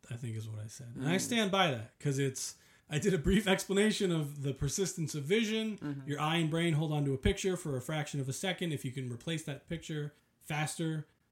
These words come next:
Speaker 1: then your brain kind of refreshes the image. It looks like it is moving smoothly. Ta-da! People run from a train in a movie theater.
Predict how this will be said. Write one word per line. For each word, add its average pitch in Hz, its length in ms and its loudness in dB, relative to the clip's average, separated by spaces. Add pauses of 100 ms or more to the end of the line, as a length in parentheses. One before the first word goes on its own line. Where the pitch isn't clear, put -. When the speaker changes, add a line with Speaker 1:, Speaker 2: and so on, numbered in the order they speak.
Speaker 1:
then 131 340 -2
your 123 120 -2
brain 135 500 0
kind 135 180 -2
of 131 80 -2
refreshes 127 420 -4
the 135 100 -6
image. 170 360 -2
It 127 100 -8
looks 143 300 -4
like 139 160 -6
it 135 120 -6
is 123 100 -6
moving 127 320 -2
smoothly. 170 640 -2 (580)
Ta-da! 143 680 0 (340)
People 139 340 -2
run 127 260 -2
from 120 280 -6
a 117 60 -6
train 113 460 -6
in 110 120 -6
a 107 160 -10
movie 117 280 -14
theater. - 120 -20